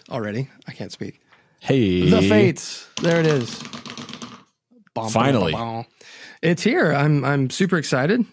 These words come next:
Speaker 1: And, um, this was, this was a long journey. I'm very happy that, that this is done,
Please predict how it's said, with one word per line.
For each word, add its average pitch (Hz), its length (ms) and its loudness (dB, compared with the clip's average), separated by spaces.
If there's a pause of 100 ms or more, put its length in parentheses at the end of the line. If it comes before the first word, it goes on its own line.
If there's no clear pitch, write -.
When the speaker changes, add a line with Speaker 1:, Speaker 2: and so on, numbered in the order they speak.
(140)
Speaker 1:
And, 135 360 0
um, 123 440 -2 (800)
this 156 160 -2
was, 208 160 0
this 196 160 -4
was 220 120 0
a 214 80 2
long 202 240 0
journey. 170 280 0
I'm 113 160 -4
very 156 500 0 (340)
happy 147 400 0
that, 127 260 0 (100)
that 117 220 -6 (120)
this 123 280 -6
is 123 160 -8
done, 131 340 -2